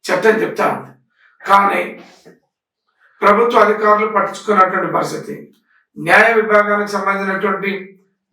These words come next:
దేశవ్యాప్తంగా, రాష్ట్ర వ్యాప్తంగా ఉండేటటువంటి అధికారులు పట్టించుకున్నటువంటి పరిస్థితి, దాంతోపాటు జిల్లా కలెక్టర్లకు అవగాహన లేనటువంటి పరిస్థితి,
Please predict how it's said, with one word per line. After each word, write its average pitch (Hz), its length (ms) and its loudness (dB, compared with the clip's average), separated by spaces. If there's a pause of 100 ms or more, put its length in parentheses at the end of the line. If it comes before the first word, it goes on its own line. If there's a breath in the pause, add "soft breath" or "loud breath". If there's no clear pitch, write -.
(160)
దేశవ్యాప్తంగా, 202 760 2 (100)
రాష్ట్ర 185 280 2
వ్యాప్తంగా 185 460 -2
ఉండేటటువంటి 180 640 -4 (560 loud breath)
అధికారులు 202 480 2 (100)
పట్టించుకున్నటువంటి 180 760 -6
పరిస్థితి, - 360 -14 (800)
దాంతోపాటు 220 500 4 (100)
జిల్లా 208 260 2
కలెక్టర్లకు 202 680 0
అవగాహన 196 560 2
లేనటువంటి 180 500 -2
పరిస్థితి, - 380 -8